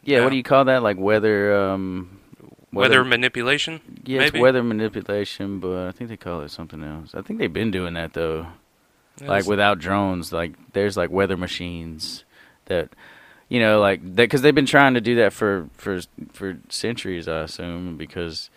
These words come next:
Speaker 1: you know, when you have a drought, you want it to rain, so, and that affects, like, how much food people are getting and things like that. But that, what, what you, what you get is, like, all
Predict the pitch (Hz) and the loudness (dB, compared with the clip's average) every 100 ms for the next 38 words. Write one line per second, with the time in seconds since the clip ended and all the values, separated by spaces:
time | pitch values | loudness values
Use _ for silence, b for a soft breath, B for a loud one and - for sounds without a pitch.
0 | b b b b b b b b b b | b b b b b b b b b b
1 | b b _ - 131 123 107 113 110 95 | b b _ -6 0 4 4 4 2 0
2 | 98 104 120 117 - _ _ _ _ _ | 6 10 10 8 0 _ _ _ _ _
3 | _ 123 135 143 127 120 123 139 110 104 | _ -4 0 2 0 0 2 4 2 -2
4 | - 104 104 95 110 127 117 117 98 - | -2 2 2 2 4 4 4 2 2 0
5 | 110 101 - - 113 107 - - 117 117 | 2 2 0 -8 -6 -6 -8 0 2 2
6 | 104 95 92 87 95 95 95 87 87 85 | 0 -2 -4 -2 -2 -2 -4 -6 -8 -8
7 | 95 90 87 87 92 95 95 104 123 104 | -8 -8 -10 -4 0 2 0 4 4 4
8 | 50 101 104 - _ _ _ _ _ _ | 0 0 0 -2 _ _ _ _ _ _
9 | _ _ _ _ _ 123 120 110 101 101 | _ _ _ _ _ 0 2 -2 0 -2
10 | - 87 104 98 87 85 76 78 | -2 0 2 2 0 -4 -4 0